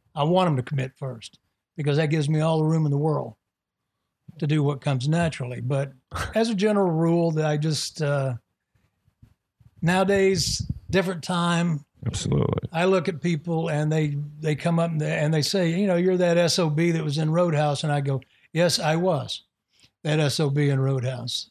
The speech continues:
Speaker 1: You know, how are you? How are you doing?
Speaker 2: Right.
Speaker 1: Are you, are you, you with your wife? You with your girlfriend?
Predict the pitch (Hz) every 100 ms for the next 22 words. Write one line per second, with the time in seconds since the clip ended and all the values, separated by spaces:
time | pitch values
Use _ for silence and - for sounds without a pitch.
0 | _ 160 151 143 147 180 165 147 120 123
1 | 160 160 151 135 123 113 98 90 69 -
2 | _ _ _ _ - 156 147 147 151 160
3 | 151 151 170 185 190 170 185 208 - 151
4 | 170 185 160 185 196 220 214 156